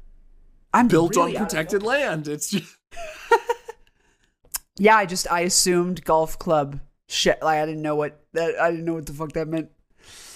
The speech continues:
Speaker 2: Yeah.
Speaker 1: But, uh, so there's that. So, hey, if you wanna hear how to make fucking perfect fried chicken, you know, hit him up. I don't have any, uh, looks like Mike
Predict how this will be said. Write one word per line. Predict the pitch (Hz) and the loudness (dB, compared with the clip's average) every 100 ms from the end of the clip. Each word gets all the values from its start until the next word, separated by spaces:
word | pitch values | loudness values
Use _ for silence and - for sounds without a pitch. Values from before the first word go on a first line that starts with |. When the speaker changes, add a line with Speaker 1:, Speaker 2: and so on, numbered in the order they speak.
| - - | -18 -2
Speaker 2:
Yeah. | 120 117 160 | 0 2 4
Speaker 1:
But, | 165 | 6
uh, | 165 160 160 | 6 2 0
so | 175 | 0
there's | 190 165 | 0 2
that. | 180 214 - - | 2 0 -2 -2
So, | 196 196 | 0 4
hey, | 285 180 - | 4 2 -2
if | 170 | -4
you | 208 | -2
wanna | 214 220 | 0 0
hear | 214 220 | 0 0
how | 214 | 0
to | 214 | 0
make | 208 208 _ _ - | -4 -6 _ _ -2
fucking | 233 214 185 | 0 0 0
perfect | - 214 226 208 | 0 0 0 -4
fried | 220 208 202 | 0 0 0
chicken, | 220 208 170 160 - - _ _ _ _ _ - _ - - _ _ _ _ _ _ _ _ - | -2 -2 -4 -6 -12 -20 _ _ _ _ _ -20 _ -20 -20 _ _ _ _ _ _ _ _ -2
you | 147 | 6
know, | 151 135 | 8 6
hit | 139 170 | 4 0
him | 170 | 2
up. | 160 - _ | 0 0 _
I | 151 156 | -2 0
don't | 156 147 | -2 -2
have | 151 143 | -2 0
any, | 147 156 - 113 | -2 -4 -8 -4
uh, | 135 143 | 0 2
looks | 175 - | 2 0
like | 190 - | -2 -2
Mike | 156 175 226 - | 0 0 0 -4